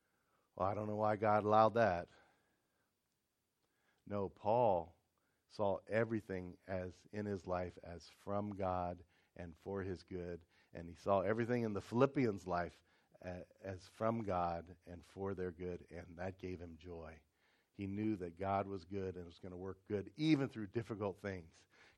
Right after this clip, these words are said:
'cause he'd seen that in them. Through that traumatic,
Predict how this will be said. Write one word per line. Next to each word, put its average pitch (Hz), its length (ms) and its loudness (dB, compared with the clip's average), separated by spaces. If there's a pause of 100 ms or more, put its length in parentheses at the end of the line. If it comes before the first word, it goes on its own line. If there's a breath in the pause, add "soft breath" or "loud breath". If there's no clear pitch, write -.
'cause 110 140 2
he'd 92 220 -6
seen 135 260 4
that 82 240 -4
in 101 140 -6
them. 104 280 0 (560 soft breath)
Through 147 220 8
that 147 540 12
traumatic, 151 540 12